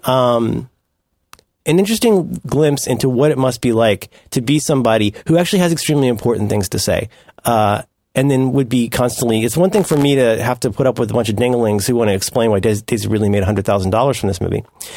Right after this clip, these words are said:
And then it's another thing to be somebody whose whole,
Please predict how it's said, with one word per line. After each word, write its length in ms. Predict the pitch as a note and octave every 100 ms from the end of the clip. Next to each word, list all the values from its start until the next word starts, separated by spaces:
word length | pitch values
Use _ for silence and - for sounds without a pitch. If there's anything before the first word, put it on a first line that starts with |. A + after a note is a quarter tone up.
| - -
And 120 | - D#3
then 120 | D3+
it's 180 | D#3 D3+
another 240 | E3 F#3+
thing 200 | E3+ C3+
to 80 | A#2+
be 100 | B2+
somebody 480 | C3+ B2 A#2 A2 G#2+ - - -
whose 200 | B2+ A2+
whole, 500 | B2 A2 A2 -